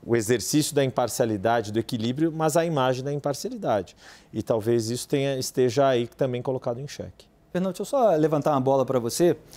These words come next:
Speaker 2: É, de fato, a gente aponta censura quando a gente considera, é, que alguém tá sendo impedido de falar alguma coisa que é legítima que, que seja dita.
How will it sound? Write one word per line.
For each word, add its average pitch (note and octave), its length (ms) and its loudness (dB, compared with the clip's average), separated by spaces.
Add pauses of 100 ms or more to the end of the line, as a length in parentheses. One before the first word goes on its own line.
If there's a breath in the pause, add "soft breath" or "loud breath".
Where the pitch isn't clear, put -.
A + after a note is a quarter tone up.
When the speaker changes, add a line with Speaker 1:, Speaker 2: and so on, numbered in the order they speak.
(340 loud breath)
Speaker 2:
É, B2 460 2 (120)
de - 120 -10
fato, F3 240 2
a F3+ 40 0
gente E3+ 380 0 (140)
aponta C#3+ 480 0
censura D#3 760 2
quando C#3 300 -4
a C#3 40 2
gente C3 220 -4
considera, C3+ 720 0 (400 soft breath)
é, B2 160 0
que B2 360 2
alguém B2 200 0
tá C#3 120 -4
sendo C#3 240 -2
impedido D3 520 0
de C#3+ 120 -2
falar C#3+ 300 2
alguma E3+ 300 0
coisa E3 360 0
que G3+ 120 0
é F#3+ 60 6
legítima G3+ 640 -2 (140)
que, F3 220 0
que E3 160 -4
seja F#3 280 2
dita. C3 380 -4